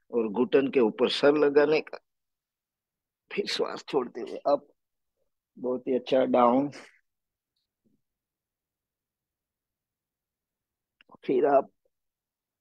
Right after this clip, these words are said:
down। ऐसे अगर हम पचास बार करते हैं तो हमारा weight loss अवश्य दो किलो, पाँच किलो कम होता है। अब down,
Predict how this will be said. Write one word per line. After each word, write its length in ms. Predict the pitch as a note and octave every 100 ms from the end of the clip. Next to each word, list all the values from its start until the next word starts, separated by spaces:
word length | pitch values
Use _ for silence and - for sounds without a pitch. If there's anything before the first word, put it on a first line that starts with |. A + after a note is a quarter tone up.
| _ _ _ _ _
down। 480 | A#2+ B2 A#2+ A#2 C#3+ C#3+ - _ _ _ _ _ _ _ -
ऐसे 280 | C#3+ C#3+ C#3
अगर 220 | C3 C3
हम 120 | A#2+
पचास 420 | C3 C3 C#3+ C#3
बार 220 | D3+ C3+ C3+
करते 400 | C#3 C3+ - C3+
हैं 100 | C3 _ _ - _
तो 80 | C3+
हमारा 260 | B2 C3 C3+
weight 320 | B2 B2 -
loss 400 | D3 D3+ - -
अवश्य 400 | C3+ C#3 - D3
दो 200 | C#3 B2
किलो, 280 | A#2+ C#3+ C3+
पाँच 340 | - B2 A2+
किलो 280 | - B2 B2+
कम 220 | - D3+
होता 280 | C#3+ G#2 -
है। 60 | - - -
अब 140 | C#3 _ _ _ _ _ _ _ _ _ _ _ _ - - - _ _ _ _ -
down, 400 | C#3 C#3 A#2+ F#2+